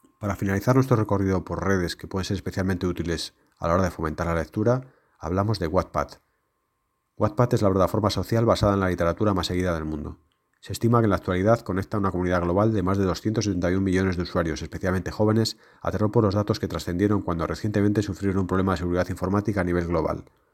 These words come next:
Nació en dos mil seis en Canadá, aunque su pequeño equipo está formado por personal de diversas nacionalidades.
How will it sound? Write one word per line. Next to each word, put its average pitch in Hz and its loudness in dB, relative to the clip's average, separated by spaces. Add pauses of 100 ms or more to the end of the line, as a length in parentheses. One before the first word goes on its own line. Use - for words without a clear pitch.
(680)
Nació 104 2
en 120 2
dos 113 2
mil 117 2
seis 117 2
en 104 0
Canadá, 82 0 (220)
aunque 87 -6
su 87 -4
pequeño 104 2
equipo 110 0
está 101 -2
formado 98 2
por 90 -4
personal 101 -2
de 101 0
diversas 90 -2
nacionalidades. 87 -6